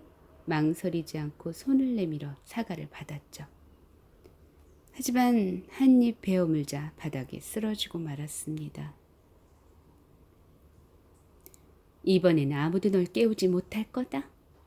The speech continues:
왕비는 그렇게 말하고 집으로 돌아가서 역시 거울에게 물었죠.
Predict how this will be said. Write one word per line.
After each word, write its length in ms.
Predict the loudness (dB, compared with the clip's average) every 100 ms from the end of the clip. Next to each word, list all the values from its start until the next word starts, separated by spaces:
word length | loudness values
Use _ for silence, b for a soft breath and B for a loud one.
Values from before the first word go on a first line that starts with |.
| _ _ _ -6
왕비는 440 | 2 2 4 0 2
그렇게 300 | 0 2 0
말하고 320 | 2 -2 -4
집으로 360 | -4 -4 -4 -4
돌아가서 760 | -6 -6 -10 -10 -2 -2 -2 B B B -16
역시 320 | -14 -10 -12 _ _
거울에게 840 | -20 -10 -10 -8 -12 -10 -8 -8 -8 _ -12
물었죠. 580 | -10 -12 _ -10 -10